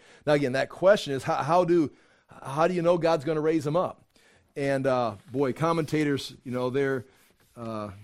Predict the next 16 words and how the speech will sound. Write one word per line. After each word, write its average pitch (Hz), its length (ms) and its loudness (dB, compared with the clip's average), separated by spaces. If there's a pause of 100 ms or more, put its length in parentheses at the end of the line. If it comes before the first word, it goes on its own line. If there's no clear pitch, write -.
(320)
if 143 160 -2
you're 160 120 0
charismatic, 185 680 4
you 165 100 -8
just 151 220 -4
go 180 160 4
with 127 200 0
it. 90 100 -18 (120)
You 123 80 -12
know, 131 80 -2
if 131 100 -4
you're 131 80 -4
word 165 140 2
of 165 60 -2
faith, 165 300 -2
charismatic, 160 640 0